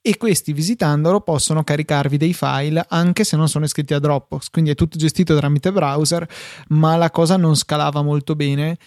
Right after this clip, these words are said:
eh, nel, eh, nel farmi passare le foto, perché da iPhone doveva magari qualcuno selezionare venti, trenta, quaranta foto e poi gli si piantava l'upload. Cioè, una mia amica ci ha anche provato, è riuscita a caricarmi cinque foto, dopodiché, mm,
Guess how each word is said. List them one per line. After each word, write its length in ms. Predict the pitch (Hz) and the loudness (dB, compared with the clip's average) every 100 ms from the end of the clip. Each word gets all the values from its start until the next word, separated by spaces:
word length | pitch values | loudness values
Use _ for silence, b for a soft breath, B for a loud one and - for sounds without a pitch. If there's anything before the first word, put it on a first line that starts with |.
| b - | b -10
eh, 300 | - 147 - | -8 -8 -6
nel, 720 | 151 147 147 143 147 156 156 - _ _ _ _ _ - | -4 -2 -2 -4 -6 -8 -10 -14 _ _ _ _ _ -8
eh, 260 | 160 160 - | -8 -8 -10
nel 340 | - 196 175 170 | -6 0 2 2
farmi 300 | 160 175 165 | 2 2 0
passare 320 | 160 165 156 | -2 -2 -4
le 80 | 131 | -2
foto, 280 | 170 - | -4 -4
perché 300 | 139 139 - | -8 -6 -4
da 240 | 160 160 156 | 0 2 2
iPhone 380 | 147 170 170 156 | -2 -2 -2 0
doveva 260 | 139 151 | -2 -2
magari 320 | 139 147 151 | -2 -2 -2
qualcuno 320 | 143 147 165 143 | -2 -2 -2 -4
selezionare 500 | 147 139 160 151 139 | -4 -4 -2 -2 -2
venti, 280 | 156 143 | -2 -2
trenta, 320 | 135 151 139 135 | -2 -2 -2 -2
quaranta 360 | 151 156 156 | 0 0 0
foto 440 | 156 170 147 190 B B B _ | 0 0 0 -2 B B B _
e 260 | - 151 147 | -4 -2 0
poi 140 | 156 160 | -2 0
gli 80 | |
si 140 | 156 - | -2 -2
piantava 440 | 156 143 151 143 | -2 0 0 0
l'upload. 680 | 143 - 165 165 160 175 165 | -2 -2 0 0 2 2 2
Cioè, 180 | - 151 | 0 0
una 180 | 147 160 | 2 2
mia 140 | 175 | 4
amica 200 | 175 160 | 2 2
ci 120 | 151 | 0
ha 80 | 156 | 0
anche 180 | 151 151 | 0 -2
provato, 580 | 170 175 143 139 156 151 | -2 0 -2 0 2 2
è 160 | 139 | 2
riuscita 360 | 139 131 147 143 | 0 -2 -2 -2
a 20 | |
caricarmi 680 | 151 143 156 143 143 139 135 | -2 -2 0 0 0 -2 -2
cinque 340 | - 156 175 | 0 2 2
foto, 500 | 165 143 131 160 165 | 2 0 0 2 2
dopodiché, 760 | 147 143 135 - 135 139 139 135 | -2 -6 -10 -8 -6 -4 -4 -6
mm, 600 | 135 135 127 123 120 | -6 -6 -4 -4 -6